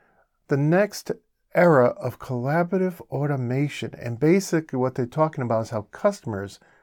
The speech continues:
are driving the development of cobots. And of course, this makes sense. Any good vendor or O E M or integrator is gonna listen to what the customer needs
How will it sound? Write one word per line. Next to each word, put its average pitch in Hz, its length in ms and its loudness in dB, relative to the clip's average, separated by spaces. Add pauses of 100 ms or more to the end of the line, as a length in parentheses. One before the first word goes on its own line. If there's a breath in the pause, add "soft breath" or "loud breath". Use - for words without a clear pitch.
(120 soft breath)
are 107 180 -2
driving 120 720 0 (280 soft breath)
the 120 160 0
development 127 420 2
of 120 100 -6
cobots. - 640 -2 (300 soft breath)
And 131 120 -2
of 143 100 -4
course, 180 300 2
this 240 160 -6
makes 208 200 -4
sense. 104 320 -4 (120)
Any 190 480 -2 (440 soft breath)
good 160 300 4 (240)
vendor 117 560 0
or - 240 -8
O 147 180 -2
E 123 120 -2
M 139 280 0
or 101 140 -2
integrator 127 380 0
is 101 100 -6
gonna 127 180 -4
listen 175 280 -2
to 165 120 -12
what 160 140 -2
the 131 80 -4
customer 147 420 -4
needs 113 520 -2